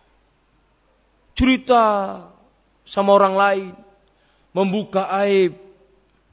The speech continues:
"Kamu tahu nggak si fulan itu? Kartunya sudah ada padaku." Loh, kartu remi apa, Pak?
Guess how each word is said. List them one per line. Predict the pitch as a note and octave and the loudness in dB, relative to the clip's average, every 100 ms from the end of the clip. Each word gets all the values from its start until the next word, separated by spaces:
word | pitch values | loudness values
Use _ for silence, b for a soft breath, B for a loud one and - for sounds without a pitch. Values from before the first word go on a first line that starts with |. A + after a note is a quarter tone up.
| _ _ _ _ _ _ - | _ _ _ _ _ _ 0
"Kamu | A3 B3 | 4 8
tahu | D4 D4+ A#3+ | 10 10 8
nggak | F#3 | 6
si | G#3+ F#3 | 4 0
fulan | G#3 G3+ | 6 6
itu? | G3 F#3+ C#3 - _ _ _ _ _ _ _ _ _ - | 6 2 -4 -10 _ _ _ _ _ _ _ _ _ 0
Kartunya | F3 E3+ - - C4 A3 G3+ | 4 4 0 -2 2 4 4
sudah | F#3+ F3+ F3 C#3+ | 2 -2 -4 -2
ada | F3+ E3 | -2 -2
padaku." | D3+ D3+ C3+ - B2+ - _ _ _ _ _ _ _ _ _ E3+ | -4 -4 -6 -8 -10 -12 _ _ _ _ _ _ _ _ _ 0
Loh, | F#3+ G3 G3+ G3+ | 4 6 6 2
kartu | G3+ G3 G3 - G#3+ | -2 -6 -6 -6 0
remi | G#3 F3+ F3 F3 F#3 G#3+ A3+ | 4 6 6 6 8 10 12
apa, | A3+ A3+ A3+ | 12 10 8
Pak? | G#3+ | 6